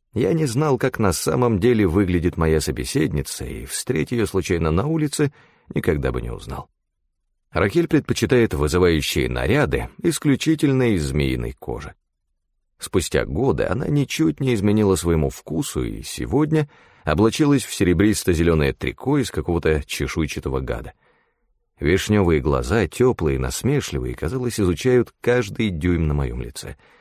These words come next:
Медленно, основательно, практично.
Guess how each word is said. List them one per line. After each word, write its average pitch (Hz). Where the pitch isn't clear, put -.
Медленно, 127
основательно, 73
практично. -